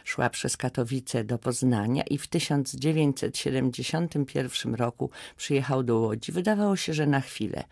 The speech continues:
Jest w niej do dzisiaj. A to za sprawą bardzo niezwykłej,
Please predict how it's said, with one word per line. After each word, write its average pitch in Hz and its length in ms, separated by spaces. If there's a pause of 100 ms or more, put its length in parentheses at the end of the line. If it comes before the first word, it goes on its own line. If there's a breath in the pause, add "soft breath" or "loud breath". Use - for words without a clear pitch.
(260 loud breath)
Jest 135 220
w - 80
niej 131 160
do 120 140
dzisiaj. 117 500 (640 loud breath)
A 175 200
to 220 140
za 220 140
sprawą 196 520
bardzo 151 360
niezwykłej, 143 680